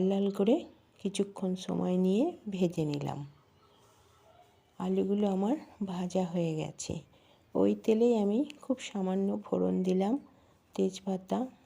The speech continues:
শুকনো লঙ্কা আর জিরে, আর দিয়েছি অল্প চিনি,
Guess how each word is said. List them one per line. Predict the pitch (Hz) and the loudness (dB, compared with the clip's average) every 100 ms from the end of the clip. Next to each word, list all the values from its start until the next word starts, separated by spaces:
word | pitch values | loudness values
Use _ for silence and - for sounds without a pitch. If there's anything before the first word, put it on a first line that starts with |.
| - | -20
শুকনো | - 202 185 190 185 | -4 -2 0 -2 -2
লঙ্কা | 185 180 180 - 214 285 - _ - 175 | -2 -4 -6 -6 -6 -6 -12 _ -10 -6
আর | 220 269 - - 196 | -6 -10 -16 -12 -6
জিরে, | 190 180 165 170 _ _ - _ _ _ _ - - - - | -4 -4 -6 -14 _ _ -20 _ _ _ _ -20 -20 -16 -8
আর | - 196 185 | -6 -6 -2
দিয়েছি | 196 185 180 - 277 330 - - - _ _ - | 2 2 2 0 2 2 -4 -20 -20 _ _ -4
অল্প | 214 196 196 208 370 - - _ _ _ _ - - - _ _ - | -2 -2 0 2 2 -2 -20 _ _ _ _ -20 -20 -20 _ _ -2
চিনি, | 220 175 | 2 2